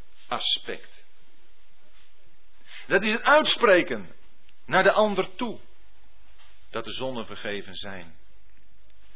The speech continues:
En ik denk dat het ook in de persoonlijke sfeer heel belangrijk is.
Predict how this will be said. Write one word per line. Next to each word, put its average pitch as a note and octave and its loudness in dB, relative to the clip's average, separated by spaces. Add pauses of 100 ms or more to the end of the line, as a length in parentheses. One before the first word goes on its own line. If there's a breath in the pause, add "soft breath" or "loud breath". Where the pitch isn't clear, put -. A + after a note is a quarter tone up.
(140 loud breath)
En - 0
ik E3 2
denk F#3+ 4
dat F#3+ 6
het F#3 8
ook G3 6
in G3 2
de F3 -2
persoonlijke F#3 2
sfeer G#3 0
heel D#3 -2
belangrijk C#3+ -4
is. - -8